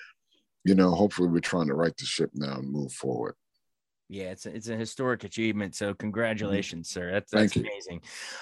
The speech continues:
Speaker 2: Um, well, whenever I have someone of your stature on, I love to hear sort of your journey. So I know, well, we'll remind everyone you were born in New Orleans back in what, like, sixty-two. Um,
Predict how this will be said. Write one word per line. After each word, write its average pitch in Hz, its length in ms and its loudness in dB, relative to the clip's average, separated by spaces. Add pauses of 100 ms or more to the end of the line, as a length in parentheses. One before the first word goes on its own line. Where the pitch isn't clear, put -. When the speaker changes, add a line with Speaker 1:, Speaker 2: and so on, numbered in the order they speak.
Speaker 2:
Um, 180 340 8
well, 196 160 10
whenever 196 240 8
I 190 60 8
have 170 120 4
someone 175 420 8
of 147 120 4
your 151 100 2
stature 151 440 4
on, 147 120 4
I 135 100 4
love 143 260 2
to 143 80 0
hear 135 280 2
sort 135 280 -2
of 127 40 -4
your 113 120 -4
journey. 113 340 2
So 131 160 2
I 131 60 4
know, 170 260 6
well, 147 160 0
we'll 175 140 2
remind 180 320 6
everyone 170 240 4
you 143 80 2
were 139 80 4
born 156 260 0
in 196 80 -2
New 135 160 -2
Orleans 135 380 0
back 113 300 -8
in 117 100 -4
what, 104 160 0
like, - 160 -6
sixty-two. 127 760 2
Um, 131 300 2